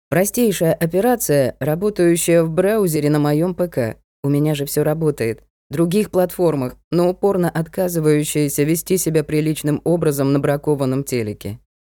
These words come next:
Оказалось, что установленная на ней версия браузера, видимо, была настолько урезана в возможностях J S,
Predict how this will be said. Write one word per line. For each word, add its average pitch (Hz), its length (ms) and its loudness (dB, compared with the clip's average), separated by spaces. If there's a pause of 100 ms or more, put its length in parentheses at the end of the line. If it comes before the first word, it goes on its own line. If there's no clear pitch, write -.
(120)
Оказалось, 180 580 2
что 160 220 -2
установленная 165 880 0
на 170 120 4
ней 165 220 2
версия 151 460 0
браузера, 143 680 0
видимо, 151 420 -2
была 156 240 0
настолько 156 560 0
урезана 143 540 0
в 135 80 -6
возможностях 143 720 -2
J 131 360 0
S, 165 300 0